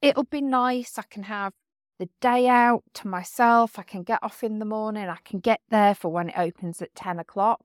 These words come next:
and, you know, just spend two or three hours looking around at what I want to look at, 'cause I'm going on my own."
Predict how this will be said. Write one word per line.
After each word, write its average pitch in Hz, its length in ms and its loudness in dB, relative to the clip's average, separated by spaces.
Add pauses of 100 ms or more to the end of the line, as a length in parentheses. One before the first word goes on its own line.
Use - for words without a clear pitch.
and, 214 180 -6 (480)
you 494 160 -2
know, 403 100 2
just 403 180 -4
spend 403 240 -6
two - 140 -6
or 359 40 -4
three 311 240 -6
hours 262 540 0 (100)
looking 269 480 0
around 208 800 -2
at 247 180 -6
what 240 240 0 (160)
I 214 440 2
want 190 340 -4
to 202 140 -6
look 160 260 -8
at, 127 260 -4
'cause 208 160 -8
I'm 262 120 0
going 254 320 0
on 240 160 -4
my 185 400 -2
own." 151 160 -10